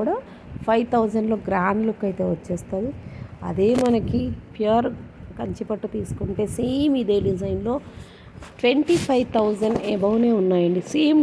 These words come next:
డిజైన్, మనకి సేమ్ డిజైన్, సేమ్ కాన్సెప్ట్, సేమ్ కలర్ కాంబినేషన్స్.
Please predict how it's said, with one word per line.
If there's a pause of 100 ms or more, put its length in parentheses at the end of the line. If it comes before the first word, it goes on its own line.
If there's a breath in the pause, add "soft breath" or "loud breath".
డిజైన్, (500)
మనకి (240)
సేమ్ (100)
డిజైన్, (100)
సేమ్ (120)
కాన్సెప్ట్, (220)
సేమ్ (100)
కలర్
కాంబినేషన్స్.